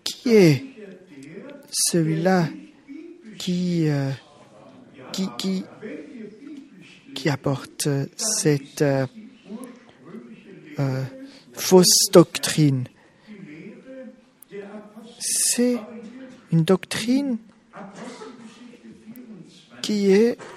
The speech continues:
dans l'Acte des Apôtres, verset, euh, vingt-quatre,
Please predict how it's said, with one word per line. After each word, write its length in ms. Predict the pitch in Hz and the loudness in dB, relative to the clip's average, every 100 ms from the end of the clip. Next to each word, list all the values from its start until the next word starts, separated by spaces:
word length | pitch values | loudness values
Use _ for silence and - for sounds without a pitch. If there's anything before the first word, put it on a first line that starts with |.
| - - _ _ _ _ - - - - - 165 | -20 -20 _ _ _ _ -20 -20 -20 -20 -12 0
dans 120 | 175 | 2
l'Acte 300 | 170 175 - | 4 2 4
des 180 | 185 165 | 4 4
Apôtres, 560 | 143 190 208 - - - - - - | 2 4 4 4 -4 -4 -10 -20 0
verset, 400 | 175 143 - 156 | 2 4 4 4
euh, 300 | - 165 147 - | 6 6 6 2
vingt-quatre, 840 | 156 151 135 - 196 254 - - | 0 2 2 4 4 4 -4 -14